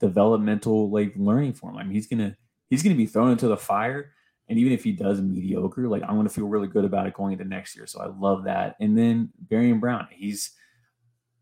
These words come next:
an athlete. I think he had the fastest miles per hour time that we had, according to Big Wide Receiver Guy. And he, we thought, I thought, I thought they would take him time to get on the field because Davion Robinson is there. And he's, he's getting on the field early. He's getting on the field now. And he's making plays. He's not a year one zero already. Like, I love it.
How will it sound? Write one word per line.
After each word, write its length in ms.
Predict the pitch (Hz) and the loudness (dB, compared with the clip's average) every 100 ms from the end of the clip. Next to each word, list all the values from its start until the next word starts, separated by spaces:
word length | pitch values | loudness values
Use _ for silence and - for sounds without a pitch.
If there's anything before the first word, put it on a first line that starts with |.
| - | -6
an 140 | 117 | -4
athlete. 440 | 101 92 85 117 120 | -2 -4 -4 0 0
I 40 | |
think 160 | 127 156 | 0 0
he 80 | 226 | 0
had 80 | |
the 80 | 170 | 0
fastest 540 | - - 110 120 131 113 | -2 0 0 -2 -6 -2
miles 280 | 98 117 | 0 0
per 140 | - 113 | -2 -6
hour 220 | 107 123 | -4 -4
time 240 | 123 143 139 | -6 -12 -12
that 100 | 131 | -6
we 140 | 135 | -2
had, 180 | 135 139 | 0 -2
according 360 | 123 - 107 101 | -4 -2 -2 -2
to 100 | 92 | -2
Big 160 | 101 | 0
Wide 140 | 104 101 | 0 0
Receiver 380 | 98 107 107 | 0 0 0
Guy. 280 | 123 135 139 139 _ _ _ - | 0 0 -2 -4 _ _ _ -4
And 120 | 110 | -2
he, 360 | 113 151 151 - _ 110 | 0 -2 -6 -12 _ -4
we 160 | 120 | -2
thought, 360 | 117 113 135 - - - | 0 -4 -4 -10 -18 -18
I 40 | |
thought, 320 | - 101 - _ _ | -14 -14 -14 _ _
I 140 | 113 123 | 0 2
thought 260 | 127 110 | 4 4
they 100 | 110 | 4
would 140 | 110 107 | 2 2
take 200 | 113 117 | 2 2
him 100 | 127 | 0
time 200 | 107 104 | 0 0
to 60 | |
get 80 | 110 | 0
on 80 | 120 | -2
the 60 | 139 | -4
field 400 | - 95 101 - | -6 -6 -6 -10
because 260 | - 92 | -10 -8
Davion 380 | - 101 110 107 | -4 -2 0 0
Robinson 420 | 98 92 95 95 | 0 -2 -4 -6
is 160 | 92 87 | -6 -6
there. 340 | 92 92 95 _ _ _ _ | -8 -8 -12 _ _ _ _
And 120 | 98 | -2
he's, 280 | 101 123 120 | 2 2 0
he's 240 | _ 101 113 | _ -2 0
getting 200 | 117 135 | 2 2
on 100 | 143 | 0
the 60 | |
field 260 | 143 147 120 | 0 2 2
early. 260 | 110 170 127 | 4 4 2
He's 100 | 95 | -2
getting 160 | 98 | -4
on 80 | 110 | -2
the 60 | 117 | -2
field 260 | 131 127 | 0 0
now. 320 | 104 120 135 - | 0 -4 -8 -4
And 80 | 95 | -2
he's 100 | 90 | 0
making 440 | 92 110 123 120 | 0 0 0 -6
plays. 340 | - 139 120 | -8 -8 -10
He's 180 | - 90 | -14 -10
not 200 | 92 101 | -2 2
a 20 | |
year 160 | 113 120 | 4 4
one 200 | 120 110 | 4 4
zero 180 | 110 143 | 4 2
already. 240 | 110 - - | 2 -2 -10
Like, 120 | - | -14
I 60 | - | -10
love 280 | - 123 117 | 0 2 2
it. 120 | - | -2